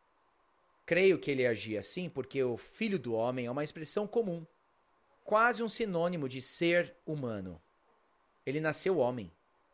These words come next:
e não há ofensa alguma aqui. Quem não é um filho de homem?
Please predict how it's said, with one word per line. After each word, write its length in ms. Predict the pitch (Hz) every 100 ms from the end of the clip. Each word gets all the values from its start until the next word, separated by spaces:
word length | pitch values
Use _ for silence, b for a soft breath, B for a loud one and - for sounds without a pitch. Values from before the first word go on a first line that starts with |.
| _ _ _
e 60 | 160
não 220 | 175 165
há 120 | 156
ofensa 480 | 156 170 196 220 -
alguma 300 | 147 120 120
aqui. 300 | 104 - 82 _ _ _ _ _ _ _ _ _
Quem 180 | - 311
não 240 | 269 175
é 280 | 151 156 180 - _ _
um 160 | 208
filho 300 | 165 151 143
de 180 | 113 120
homem? 380 | 107 85 85 85